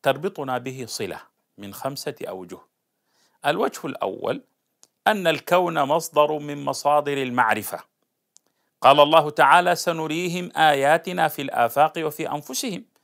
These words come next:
حتى يتبين لهم أنه الحق. أولم يكف بربك أنه على كل شيء شهيد".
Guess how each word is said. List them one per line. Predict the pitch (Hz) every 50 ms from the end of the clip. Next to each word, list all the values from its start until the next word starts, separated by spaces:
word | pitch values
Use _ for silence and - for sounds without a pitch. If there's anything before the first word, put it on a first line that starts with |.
| _ _ _ _ _ _
حتى | - - 330 330 - - 196 180
يتبين | 156 147 - 139 131 135 135 131 127 117 117
لهم | 120 123 117 101 113 - -
أنه | 110 107 101 98 95 95 92
الحق. | 87 - - - 107 - _ _ _ _ _ _ _ _ _ _ _ _ _ _ 226
أولم | 208 180 160 143 135 127 117 110
يكف | 101 110 147 143 - - -
بربك | 127 107 98 101 110 139 139 113 101 98 - -
أنه | - 120 131 120 107 101 98 95
على | 92 92 95 92 -
كل | - - 113 98 107
شيء | - - - - - -
شهيد". | - - 85 82 95 117 185 247 - _ _